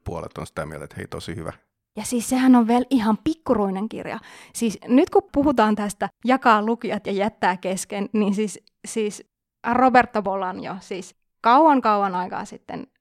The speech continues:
Speaker 2: eräs ystäväni suositteli tota David Foster Wa-, Wallacein Infinite Jest-kirjaa, siis vuosia ennen kuin Miki Liukkonen tuli lähettäneeksi sen kirjallisen snoppailun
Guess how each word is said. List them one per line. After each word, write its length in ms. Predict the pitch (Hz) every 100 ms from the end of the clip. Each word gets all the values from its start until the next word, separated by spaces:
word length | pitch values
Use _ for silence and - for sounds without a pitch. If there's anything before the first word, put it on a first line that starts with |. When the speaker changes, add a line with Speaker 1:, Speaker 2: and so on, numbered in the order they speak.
| -
Speaker 2:
eräs 340 | 214 240 240 - -
ystäväni 520 | 214 285 294 285 285
suositteli 720 | - 214 196 202 - 190 190 _ _ _ _ -
tota 420 | 202 - 196 196 - - 208
David 280 | 214 190 185
Foster 300 | 196 - 190
Wa-, 240 | 202 - 202
Wallacein 560 | 202 196 190 190 185 - -
Infinite 520 | 196 196 165 165 -
Jest-kirjaa, 640 | 208 254 _ 262 262 254 247
siis 440 | 233 208 208 - - - 185
vuosia 540 | 185 185 190 262 302 - _ _ -
ennen 220 | 214 214
kuin 240 | 202 202 -
Miki 380 | 214 214 220
Liukkonen 520 | 202 214 220 214 208 190
tuli 200 | 208 190
lähettäneeksi 560 | 190 208 - 190 190 208
sen 260 | 196 190 - _
kirjallisen 500 | - 226 226 233 214
snoppailun 640 | - 247 233 233 202 190